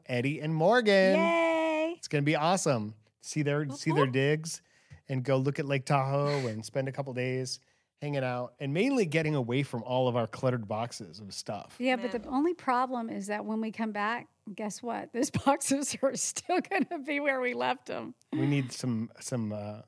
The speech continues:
Speaker 1: house elves who
Speaker 2: Yeah,
Speaker 1: can
Speaker 2: we do.
Speaker 1: put it all away for us. That'd be
Speaker 3: Maybe a
Speaker 1: lovely.
Speaker 3: porch
Speaker 2: Well,
Speaker 3: night.
Speaker 2: I, I will be looking
Speaker 1: A
Speaker 2: forward to the
Speaker 1: porch
Speaker 2: week
Speaker 1: night.
Speaker 2: after, too. So first we get to enjoy, uh, some R and R. Well, I do mostly, um, with Eddie and Morgan.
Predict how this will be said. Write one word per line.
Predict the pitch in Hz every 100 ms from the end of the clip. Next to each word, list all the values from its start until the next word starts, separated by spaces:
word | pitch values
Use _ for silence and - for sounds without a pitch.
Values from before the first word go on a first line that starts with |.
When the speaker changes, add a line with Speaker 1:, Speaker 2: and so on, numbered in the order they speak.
| -
Speaker 1:
house | - 135 120
elves | 110 104 95 - - _ _ _
who | 127
Speaker 2:
Yeah, | 120
Speaker 1:
can | 202
Speaker 2:
we | 196
do. | 190 214 190 - _
Speaker 1:
put | 143
it | 131 117
all | 117 110
away | 107 117
for | - 110
us. | 104 - - -
That'd | 131
be | 123
Speaker 3:
Maybe | 113 110
a | 208
Speaker 1:
lovely. | 110
Speaker 3:
porch | 220 233
Speaker 2:
Well, | 226 220
Speaker 3:
night. | 175 180 -
Speaker 2:
I, | 240 254 262 -
I | 262
will | 285
be | 269
looking | 262 254 254
Speaker 1:
A |
Speaker 2:
forward | 233 240 226 220
to |
the | 240
Speaker 1:
porch | - -
Speaker 2:
week | 247 143
Speaker 1:
night. | 135 233 233
Speaker 2:
after, | 202 208 196 196 - _ _
too. | - 262 220
So | 196 -
first | 202 247 277 294
we | 233
get | 254
to | 247 220 -
enjoy, | 208 208 220 214 214 220 208 _ _ _ _ 277 -
uh, | 214
some | - 208
R | 214 226 226
and | 214
R. | 214 208 202 208 -
Well, | 214
I | 202 208
do | 196 196
mostly, | 185 190 190 - 185 185 285 285
um, | 190 190 190
with | 196 190 -
Eddie | 226 202
and | 190
Morgan. | 190 190 190 196